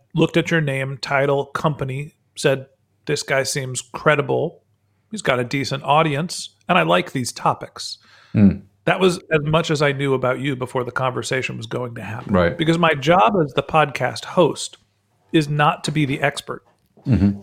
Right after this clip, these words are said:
Speaker 1: In the interview style, my job is to provide a comfortable environment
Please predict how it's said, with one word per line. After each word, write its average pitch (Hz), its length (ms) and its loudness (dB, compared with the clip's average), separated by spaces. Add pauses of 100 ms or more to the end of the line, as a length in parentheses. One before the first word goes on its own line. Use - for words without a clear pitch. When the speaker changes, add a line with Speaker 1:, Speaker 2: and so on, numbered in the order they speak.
Speaker 1:
In 156 320 4
the 143 220 -6
interview 202 500 0
style, 135 680 -2 (280)
my 160 180 2
job 143 720 2
is 151 220 -2
to 143 140 -2
provide 147 520 2
a 127 480 -2 (380)
comfortable 202 720 0
environment 135 800 0